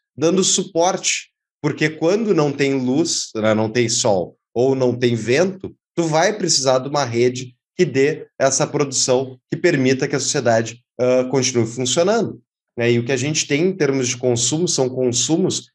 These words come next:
muitas vezes são, eles são mais focalizados em determinados momentos do dia,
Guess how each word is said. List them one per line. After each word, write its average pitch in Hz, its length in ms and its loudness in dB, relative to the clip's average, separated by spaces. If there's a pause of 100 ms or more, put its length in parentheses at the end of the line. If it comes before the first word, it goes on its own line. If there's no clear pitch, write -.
(120)
muitas 170 360 2
vezes 147 180 2
são, 143 320 -2 (180)
eles 113 220 0
são 131 200 2
mais 135 360 2
focalizados 123 800 0
em 113 80 -4
determinados 117 640 0
momentos 107 500 0
do 123 120 -6
dia, 139 440 0